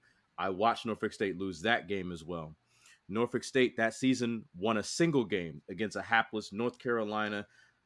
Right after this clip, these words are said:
Agricultural and Technical State University, who won zero games in that season. I have paid and donated money to the football team. I'm a member of the Norfolk State University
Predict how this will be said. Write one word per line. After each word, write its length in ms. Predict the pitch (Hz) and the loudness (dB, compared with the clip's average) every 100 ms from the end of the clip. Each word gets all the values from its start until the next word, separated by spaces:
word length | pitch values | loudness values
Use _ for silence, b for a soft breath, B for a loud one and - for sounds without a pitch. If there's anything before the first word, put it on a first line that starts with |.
| _ _ | _ _
Agricultural 760 | 117 123 120 120 110 - 107 | 2 2 0 0 0 -2 -4
and 100 | 92 | -4
Technical 380 | 87 104 107 101 | -4 -6 -6 -8
State 300 | 95 110 104 | -4 -2 0
University, 760 | 98 95 85 101 98 87 80 87 _ _ _ | -2 -6 -2 -2 -2 -8 -10 -12 _ _ _
who 120 | 120 | -2
won 260 | 110 117 107 | 0 2 0
zero 400 | 90 131 233 139 | 0 2 6 6
games 500 | 101 90 73 71 - - | 4 -2 -6 -12 -12 -8
in 160 | 95 | -6
that 200 | 90 85 | -6 -6
season. 360 | - 87 76 71 87 _ _ _ _ _ _ _ _ _ | -8 -12 -12 -18 -20 _ _ _ _ _ _ _ _ _
I 200 | 104 110 | 0 2
have 420 | 120 117 113 90 - _ _ _ _ _ 82 82 | 4 2 2 -2 -12 _ _ _ _ _ -20 -20
paid 500 | - 143 156 147 190 - _ | 0 4 6 4 0 -8 _
and 380 | 107 98 95 95 - _ _ _ _ _ 82 | -8 -6 -6 -8 -14 _ _ _ _ _ 4
donated 540 | 139 156 147 135 117 | 6 8 10 8 6
money 240 | 120 127 | 2 2
to 120 | 127 120 | 2 -2
the 80 | |
football 380 | 104 123 - 110 | -2 -2 0 -2
team. 340 | 110 120 110 - | -2 -4 -4 -4
I'm 140 | 95 | -6
a 40 | |
member 380 | 95 123 139 127 | -2 0 2 0
of 120 | 120 | 0
the 60 | 101 | 0
Norfolk 260 | 110 113 110 | -2 -2 -4
State 240 | 113 104 | -4 -4
University 680 | 104 92 107 104 104 98 90 | -4 -2 -2 -2 -6 -8 -10